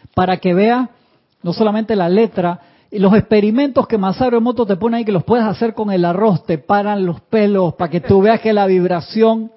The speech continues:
la energía es real. Vean el documental y lo hablamos más, más adelante con mucha confan-, confianza.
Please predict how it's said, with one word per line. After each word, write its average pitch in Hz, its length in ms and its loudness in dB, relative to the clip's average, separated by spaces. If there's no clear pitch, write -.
la 214 160 0
energía 208 560 0
es 208 60 2
real. 190 640 0
Vean 180 500 -6
el 156 120 -6
documental 170 520 -4
y 175 120 0
lo 160 160 -8
hablamos 160 340 -2
más, 165 300 -6
más 180 160 -4
adelante 165 360 -4
con 143 200 -8
mucha 175 240 -6
confan-, 151 500 -6
confianza. 156 640 -6